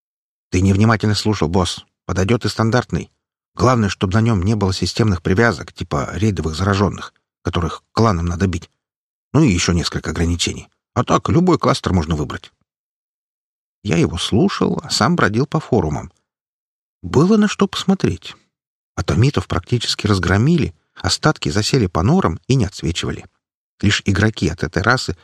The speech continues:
строчили жалобные петиции админам. «Нас притесняют! Что за хрень творится? Помогите! Сделайте что-нибудь!»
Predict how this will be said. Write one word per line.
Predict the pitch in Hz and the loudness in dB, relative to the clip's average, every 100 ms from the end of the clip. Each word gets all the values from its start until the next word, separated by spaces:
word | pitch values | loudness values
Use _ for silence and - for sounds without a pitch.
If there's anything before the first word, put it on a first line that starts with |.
| - | -14
строчили | - 98 92 98 85 | -4 -2 0 0 2
жалобные | 87 73 73 80 | 2 0 -2 -4
петиции | - - 113 - - | -4 -6 -4 -4 -2
админам. | 82 92 78 71 - - _ _ _ _ _ _ _ | -2 0 -2 -4 -10 -14 _ _ _ _ _ _ _
«Нас | 107 110 | -2 -2
притесняют! | - 131 175 - 202 202 208 160 - - _ _ | -4 0 0 0 0 2 2 0 -2 -12 _ _
Что | - 160 180 | -2 2 2
за | 165 | 2
хрень | - 139 175 | 0 0 0
творится? | 151 151 151 143 - 101 - _ - | 0 0 0 0 -2 -2 -4 _ -6
Помогите! | 85 131 80 98 - 123 - _ 78 | 0 0 2 2 2 -2 -4 _ -8
Сделайте | 87 120 180 123 131 | 0 4 4 2 -2
что-нибудь!» | - 123 127 127 113 - | -2 0 2 0 -2 -4